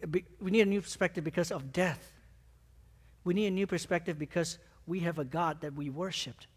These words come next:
And so notice at the end of chapter, of the end of this chapter in chap-, uh, in chapter two, Solomon began to understand. Verse twenty-four to twenty-six said, you know, "There is nothing better for a person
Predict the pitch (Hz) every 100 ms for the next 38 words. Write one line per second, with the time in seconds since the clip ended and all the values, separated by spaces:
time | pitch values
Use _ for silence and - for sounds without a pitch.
0 | - - - - _ - - - - -
1 | - - - - - - - 175 202 185
2 | 202 208 - 196 185 190 185 - - 196
3 | 185 - 185 185 - - - 180 170 220
4 | 196 180 185 - - 180 180 180 165 170
5 | 175 - 165 175 175 160 180 175 180 165
6 | 196 160 - - - - - 220 220 220
7 | 214 190 208 202 196 180 170 - 202 151
8 | 123 - - - - - - - - 165
9 | 208 220 - 214 196 175 208 196 - 190
10 | 175 247 - - 202 190 - 208 190 185
11 | 180 180 165 190 190 185 185 220 233 190
12 | 165 202 202 185 160 - 208 214 - 131